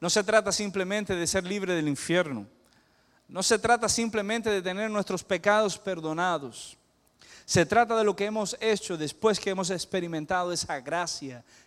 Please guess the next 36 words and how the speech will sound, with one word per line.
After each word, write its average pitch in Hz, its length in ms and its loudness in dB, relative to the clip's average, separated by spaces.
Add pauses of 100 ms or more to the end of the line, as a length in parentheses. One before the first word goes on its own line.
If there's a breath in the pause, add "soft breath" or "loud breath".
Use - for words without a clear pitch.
y 143 140 -2
ese 151 220 -2
favor. 123 420 -10 (800 soft breath)
Ahora 214 280 8
que 262 80 0
hemos 269 200 4
sido 269 220 2
perdonados, 233 600 4
¿qué 214 120 -8
estamos 202 280 -4
haciendo 180 360 -2
con 151 160 -2
Cristo? - 600 -2 (560 loud breath)
Ahora 214 280 8
que 262 80 0
hemos 262 160 4
sido 269 260 0
perdonados, 247 580 4
¿qué 247 100 0
estamos 240 280 0
haciendo 240 380 4
con 220 120 0
su 202 200 -4
palabra? 180 580 4 (580 loud breath)
Ahora 240 280 8
que 269 100 -4
hemos 262 180 0
sido 269 240 2
perdonados, 247 760 4
¿qué 254 100 -6
estamos 262 320 2
haciendo 254 500 2
con 240 160 -6
el 233 120 0
Espíritu 269 560 -2
Santo 254 500 2